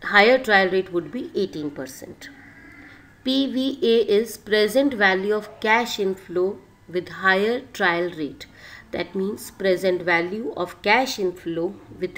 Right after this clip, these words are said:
eighteen percent. By using eighteen percent, what we are getting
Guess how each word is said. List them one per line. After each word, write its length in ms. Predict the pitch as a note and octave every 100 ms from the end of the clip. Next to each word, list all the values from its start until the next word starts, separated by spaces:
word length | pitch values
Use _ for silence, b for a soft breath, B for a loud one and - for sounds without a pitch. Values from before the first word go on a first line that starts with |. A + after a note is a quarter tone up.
| -
eighteen 380 | E3 E3 F#3 G#3+
percent. 560 | A3+ A3 - B3+ C4 - B B B B B - - _ -
By 140 | F3+
using 500 | F3+ G3+ A#3 C4 C#4
eighteen 400 | G3+ G3 G3 G3
percent, 640 | F#3+ F3 - F#3+ A3+ G#3 F3
what 320 | A3 A3 -
we 240 | F3 G3
are 100 | F#3
getting 580 | D#3+ D#3+ D#3 F3 A3